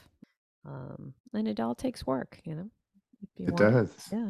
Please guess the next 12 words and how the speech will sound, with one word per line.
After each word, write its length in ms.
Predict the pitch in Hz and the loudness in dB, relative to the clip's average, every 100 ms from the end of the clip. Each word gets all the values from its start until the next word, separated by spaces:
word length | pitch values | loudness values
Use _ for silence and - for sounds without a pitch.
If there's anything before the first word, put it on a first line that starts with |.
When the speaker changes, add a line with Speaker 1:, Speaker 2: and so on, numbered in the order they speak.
| - | -6
Speaker 2:
It 80 | 92 | 0
does. 360 | 98 110 104 | 2 4 2
Speaker 1:
takes 120 | - - | 0 4
Speaker 2:
It's 60 | |
Speaker 1:
work. 260 | 87 82 - | 6 6 4
Speaker 2:
a 20 | |
lifetime 540 | 85 101 - 95 76 | 4 4 4 2 2
of 140 | 73 78 | 2 2
work. 380 | 71 71 - - _ - | 2 0 -4 -20 _ -14
Speaker 1:
<laughs> 100 | - 196 170 _ _ _ - - - _ | -12 -10 -14 _ _ _ -20 -20 -20 _
So 280 | - 214 208 | 0 4 6
if 140 | 202 | 4